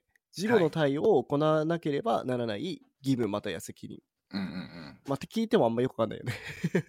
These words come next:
Speaker 2: <laughs> まあまあ、でも本当に結果に対して責任持てるかっつう話なんじゃないですか、
Speaker 1: あー、
Speaker 2: 結局。
Speaker 1: そうそう。だからさ、
Speaker 2: こと、俺は
Speaker 1: さっき
Speaker 2: 思ってるけど。
Speaker 1: 世良さん言ってましたよね。
Speaker 2: はい。
Speaker 1: なんかあの、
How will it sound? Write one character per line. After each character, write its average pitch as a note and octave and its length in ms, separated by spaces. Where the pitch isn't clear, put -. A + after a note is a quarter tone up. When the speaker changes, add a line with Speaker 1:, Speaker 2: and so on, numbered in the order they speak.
Speaker 2:
<laughs> F#3 1160
ま G#3+ 160
あ - 20
ま A3 80
あ、 F#3+ 60
で G#3+ 80
も D#3+ 60
本 D#3 180
当 F#3 100
に F3+ 60
結 E3 200
果 G3 120
に G3 40
対 A3 140
し - 60
て D3+ 40
責 C3+ 280
任 F#3 100
持 E3 100
て A3+ 120
る E4 80
か B2+ 80
っ - 60
つ - 80
う A2 40
話 A2 200
な A2+ 100
ん - 20
じ G2+ 80
ゃ - 20
な D3 60
い - 20
で - 0
す - 60
か、 C#3 140
Speaker 1:
あ B2 200
ー、 F#2+ 40
Speaker 2:
結 E2 80
局。 - 120
Speaker 1:
そ A#2 220
う A2+ 60
そ - 180
う。 - 60
だ A#3 80
か A3+ 80
ら F#3 80
さ、 F3 120
Speaker 2:
こ D#3 120
と、 A3+ 160
俺 A#3 140
は C4 80
Speaker 1:
さ A3 80
っ - 40
き - 40
Speaker 2:
思 F3 180
っ F3+ 100
て G#2 100
る F2 60
け - 80
ど。 - 220
Speaker 1:
世 - 120
良 E4 60
さ F#4 80
ん E4 40
言 C4 80
っ - 20
て E4+ 80
ま E4+ 80
し - 40
た D#3+ 60
よ C3 60
ね。 C3+ 60
Speaker 2:
は C#3+ 40
い。 - 0
Speaker 1:
な - 0
ん C3+ 40
か A#2 120
あ G#2+ 60
の、 G#2+ 260